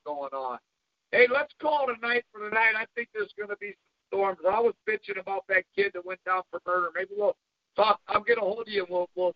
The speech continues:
set up a show for it. We can actually do a little more research and talk about it next week.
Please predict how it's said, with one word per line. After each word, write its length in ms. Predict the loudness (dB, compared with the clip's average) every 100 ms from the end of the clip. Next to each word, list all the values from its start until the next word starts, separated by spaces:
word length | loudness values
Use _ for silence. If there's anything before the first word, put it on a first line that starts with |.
| 0
set 160 | 2 4
up 140 | 2
a 40 | -6
show 340 | -4 -2 -4 0
for 240 | 4 4
it. 80 | 2 _ _ _ _ _
We 120 | -4 -2
can 180 | 0
actually 400 | 4 4 2 -6 -6
do 160 | -4 -2
a 20 |
little 160 | -2
more 180 | 0 0
research 540 | 0 -4 -4 -6 -6 -10
and 140 | -2
talk 220 | 0 0 -6
about 320 | -4 -2 -2
it 80 | -4
next 240 | -4 -4 _
week. 220 | -6 -6